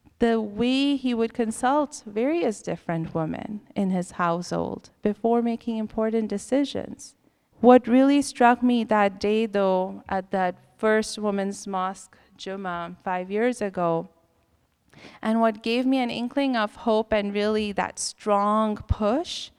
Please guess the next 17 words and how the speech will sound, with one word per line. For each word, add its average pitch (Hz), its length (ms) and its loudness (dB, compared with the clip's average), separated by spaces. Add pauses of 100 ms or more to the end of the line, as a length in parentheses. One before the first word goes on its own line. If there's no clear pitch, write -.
(360)
was 202 320 0
this 208 240 0
verse 170 420 -4
from 175 240 -4
the 160 100 -4
Quran. 196 520 -4 (1300)
"Go 208 260 6
forth - 640 0 (440)
and 190 220 0
strive 226 800 2 (320)
and 220 280 2
struggle, 196 840 0 (460)
whether 220 520 2
you 214 220 -2
be 190 200 -2
equipped 226 800 0 (200)
lightly 262 840 2